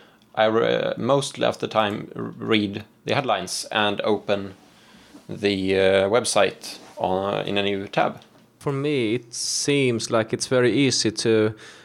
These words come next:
Speaker 2: get lost and, uh, miss something.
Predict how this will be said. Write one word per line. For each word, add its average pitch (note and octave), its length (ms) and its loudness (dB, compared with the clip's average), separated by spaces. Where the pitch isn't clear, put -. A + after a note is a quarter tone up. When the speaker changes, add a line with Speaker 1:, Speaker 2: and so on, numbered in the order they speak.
Speaker 2:
get A#2+ 180 2
lost A#2+ 460 2
and, G#2+ 360 0
uh, A#2 200 2
miss B2 640 0
something. G2+ 580 -6